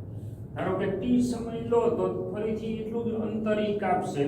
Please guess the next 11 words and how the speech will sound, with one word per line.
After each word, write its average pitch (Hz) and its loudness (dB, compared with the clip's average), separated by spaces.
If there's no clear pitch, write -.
તો 160 -2
ટી - -4
સમય 208 -4
બાદ 180 6
દરેક 226 8
ગૌણ 208 0
ગોળાકારને 185 0
સ્પર્શતું - -4
પૃષ્ઠ - 2
ઈ 196 -6
નવું 208 -2